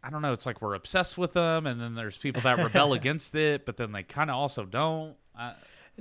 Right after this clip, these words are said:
Speaker 2: Yeah, there's a, there's a couple different, uh, like, schools of thought. Basically, I've had this conversation before that this might be a, this is gonna be a hot take. Um, probably one I've shared with you before.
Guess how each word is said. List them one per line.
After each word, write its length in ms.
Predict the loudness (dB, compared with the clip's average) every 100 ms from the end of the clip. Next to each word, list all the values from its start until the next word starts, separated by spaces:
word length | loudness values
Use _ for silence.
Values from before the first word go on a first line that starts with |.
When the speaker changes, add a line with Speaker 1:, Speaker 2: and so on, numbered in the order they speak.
| 0
Speaker 2:
Yeah, 220 | 4 4
there's 260 | 4 2 0
a, 100 | 0
there's 240 | 0 -2
a 40 | -2
couple 300 | -2 0 0
different, 500 | 0 0 0 0 0
uh, 300 | 0 0 0
like, 200 | 0 -2
schools 380 | -2 0 0 0
of 100 | -4
thought. 400 | -4 -2 -2 -2
Basically, 400 | -2 -2 0 0
I've 100 | 2
had 140 | 0 0
this 140 | 0
conversation 560 | -2 -2 -2 -2 -2 -6
before 360 | -4 -2 -2
that 140 | -2 0
this 160 | 0 2
might 180 | 0
be 120 | 2 0
a, 200 | 0 -4
this 320 | -6 0 4
is 120 | 4 6
gonna 200 | 4 4
be 120 | 2
a 60 | 0
hot 260 | 0 0
take. 340 | 0 0 0 -6 -18 -14 -6 2
Um, 480 | 4 4 2 -2 -6 _ _ _ _ -6
probably 280 | 4 6 6
one 160 | 4 2
I've 100 | 2
shared 220 | 2 2
with 100 | 2
you 80 | -4
before. 380 | -4 -4 -4